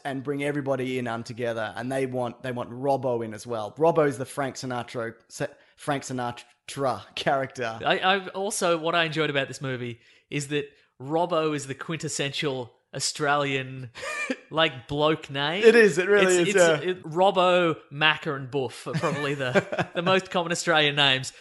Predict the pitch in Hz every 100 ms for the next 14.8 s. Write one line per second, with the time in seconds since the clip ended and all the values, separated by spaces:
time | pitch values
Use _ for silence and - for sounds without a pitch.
0 | - - 190 180 180 190 190 196 240 214
1 | 185 185 - - - 156 170 160 156 147
2 | 156 156 156 139 147 156 127 123 120 131
3 | 151 - 170 160 147 147 156 147 147 151
4 | 151 147 139 147 143 131 127 170 151 147
5 | 131 143 127 117 127 131 131 131 113 104
6 | 127 156 160 131 139 127 117 156 147 139
7 | 131 117 - - 170 180 214 233 - 170
8 | 175 156 170 208 175 170 165 247 143 175
9 | 165 185 170 - 147 135 139 160 - _
10 | _ _ - 139 208 - 277 214 170 170
11 | 170 - 170 156 151 139 135 131 135 135
12 | 135 135 117 139 127 156 135 - 135 143
13 | - 156 143 151 208 175 156 113 - -
14 | 180 208 151 123 135 151 185 196